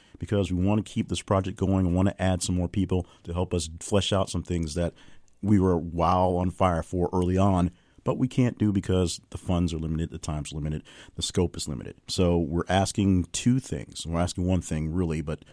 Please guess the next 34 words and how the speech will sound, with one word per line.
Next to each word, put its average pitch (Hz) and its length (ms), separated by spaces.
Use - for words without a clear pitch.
two 104 160
ways. 90 400
Go 101 200
to 90 400
this 107 280
is 104 100
the 113 80
conversation 104 540
dot 98 180
com 85 320
slash 80 480
contribute. 85 640
And 92 240
there 120 240
you'll 107 200
find 90 400
two 113 340
donate 90 380
buttons, - 300
two - 160
buttons. 87 340
One 113 320
for 101 180
a 90 60
one-time 101 340
contribution. 101 560
Give 92 160
me 87 220
anything 104 420
that 87 220
you 95 80
want 90 420
to 117 80
give, 131 320